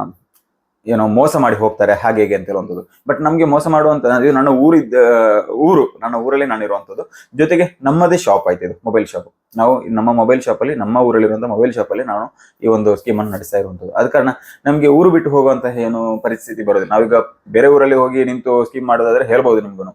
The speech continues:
ಆ, ಇವನು ಮೋಸ ಮಾಡಿ ಹೋಗ್ತಾನೆ ಅಂತ ಹೇಳುವಂಥದ್ದನ್ನ. But ನಾವು ಆ ರೀತಿ ಥಿಂಕೇ ಮಾಡಿಲ್ಲ. ಯಾಕಂದ್ರೆ ನಮ್ಗೆ ಏನೋ ನಾವು ಇದು, ಇದಕ್ಕಿಂತ ಮೊದಲು ಕೂಡ ನಾವು ಆನ್‌ಲೈನ್ ಪ್ರೈಸ್ ಸೇಲ್ ಅಂತ ಹೇಳುವಂತ ಹಲವು ಆಫರ್ಗಳನ್ನ ಹಾಕಿದ್ವಿ. ಆ, ಸ್ಟೇಟಸ್ ಹಾಕಿದವರಿಗೆ ಗಿಫ್ಟ್ ಕೊಡೋದಾಗಿರ್ಬೋದು,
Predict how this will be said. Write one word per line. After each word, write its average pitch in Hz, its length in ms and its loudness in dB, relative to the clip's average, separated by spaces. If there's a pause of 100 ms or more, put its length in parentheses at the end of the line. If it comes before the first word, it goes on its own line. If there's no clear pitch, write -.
(320)
ಆ, 104 140 0
ಇವನು 117 280 0
ಮೋಸ 120 260 0
ಮಾಡಿ 113 160 2
ಹೋಗ್ತಾನೆ 104 260 -2
ಅಂತ 95 120 -14
ಹೇಳುವಂಥದ್ದನ್ನ. 92 380 -10 (320)
But 135 120 -4
ನಾವು 143 180 2
ಆ 131 160 4
ರೀತಿ 151 240 -4
ಥಿಂಕೇ 120 280 -10
ಮಾಡಿಲ್ಲ. 98 280 -4 (100)
ಯಾಕಂದ್ರೆ 139 520 -8
ನಮ್ಗೆ 135 420 -2 (460)
ಏನೋ 180 200 2
ನಾವು 180 240 2
ಇದು, 185 160 -2
ಇದಕ್ಕಿಂತ 214 360 -4
ಮೊದಲು 156 260 2
ಕೂಡ - 160 0 (340)
ನಾವು 147 180 2
ಆನ್‌ಲೈನ್ 175 720 0 (160)
ಪ್ರೈಸ್ 139 340 0
ಸೇಲ್ 139 200 4
ಅಂತ 135 120 -2
ಹೇಳುವಂತ 120 260 -4
ಹಲವು 147 360 2
ಆಫರ್ಗಳನ್ನ 113 560 0
ಹಾಕಿದ್ವಿ. 92 460 -18 (340)
ಆ, 143 280 4
ಸ್ಟೇಟಸ್ 170 480 0
ಹಾಕಿದವರಿಗೆ 139 880 2
ಗಿಫ್ಟ್ 127 200 -4
ಕೊಡೋದಾಗಿರ್ಬೋದು, 104 840 0